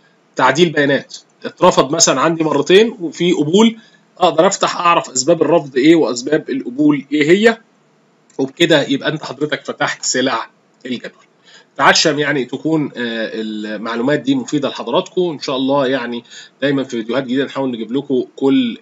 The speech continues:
آه، الاجابات على اسئلتكم. ما تنسوش تتابعونا على الفيسبوك والتليجرام واليوتيوب، وتنضموا للعضويه المميزه الخاصه بالقناه.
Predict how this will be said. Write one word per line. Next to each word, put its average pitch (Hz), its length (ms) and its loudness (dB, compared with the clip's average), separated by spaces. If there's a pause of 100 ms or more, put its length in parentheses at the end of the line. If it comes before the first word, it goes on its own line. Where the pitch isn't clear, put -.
آه، 104 160 -8
الاجابات 110 440 -6
على 127 200 -4
اسئلتكم. - 600 -6
ما 139 60 -4
تنسوش - 360 -6
تتابعونا 123 400 -6
على 110 340 -2 (420)
الفيسبوك 135 500 2
والتليجرام 131 680 0 (800)
واليوتيوب، 110 1200 0
وتنضموا 135 1000 2
للعضويه 120 760 -2 (480)
المميزه 113 1160 -4
الخاصه 117 460 -6
بالقناه. 95 400 -18